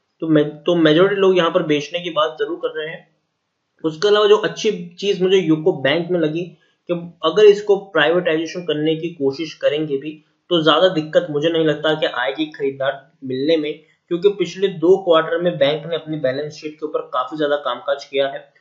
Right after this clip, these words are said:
और बैंक ने अपनी बैलेंस शीट को काफी हद तक improve भी किया है। इससे पहले अगर हम देखेंगे पिछले साल की मैं बात करूँ तो दो हज़ार उन्नीस में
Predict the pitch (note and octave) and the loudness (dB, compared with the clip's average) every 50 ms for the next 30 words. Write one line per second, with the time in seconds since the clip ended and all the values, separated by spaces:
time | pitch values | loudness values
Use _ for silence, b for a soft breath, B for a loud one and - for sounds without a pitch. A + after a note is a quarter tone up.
0 | _ _ - C#3 C3+ C3+ C#3 C#3+ D3+ D3+ D#3+ D#3 D3 D3+ D#3 D3+ C3 B2+ C3 C#3+ | _ _ -4 -2 0 0 0 0 0 0 -2 -4 -2 -2 -2 0 0 -2 -2 -2
1 | C#3+ C#3 - D#3 D3 - D3+ D3+ D#3 C#3 B2+ B2+ - D#3 C#3+ C#3 - - D#3 D#3 | -6 -6 -10 -12 -8 -8 -6 -4 -2 -2 -2 -2 -2 -6 -6 -6 -8 -10 -12 -12
2 | - - C#3 C3+ B2+ - - C3 B2 B2+ - B2 - B2+ A#2+ A#2 - - - - | -12 -14 -12 -14 -12 -10 -10 -8 -8 -8 -10 -12 -8 -6 -6 -6 -6 -10 -14 -20
3 | _ _ b b b b b - F3 F3 A3 G#3+ - - D#3 E3 F#3 G3 G3 F#3 | _ _ b b b b b -10 -4 2 2 2 2 4 2 2 2 2 4 4
4 | F3+ F3+ F#3 F3 D#3+ D3+ E3+ E3+ F3 F3 F3 D3+ D3 D3+ E3 D#3+ D#3 D#3 C#3 D3 | 4 4 4 4 2 0 0 0 -2 -2 -2 -2 -2 0 0 0 2 2 0 0
5 | D#3 D#3 D#3 D#3 D3 C#3+ C3+ C#3+ - - D#3 D#3 D#3+ D3+ C#3 C3+ C#3 C#3 C#3+ D3 | 0 -2 -4 -4 -4 -2 -4 -4 -4 -6 -4 -4 -4 0 2 2 2 2 0 -4
6 | D3 - C#3+ C3+ C3+ D3+ D#3+ D#3+ - - - | -6 -8 -8 -10 -6 -8 -8 -8 -8 -20 -20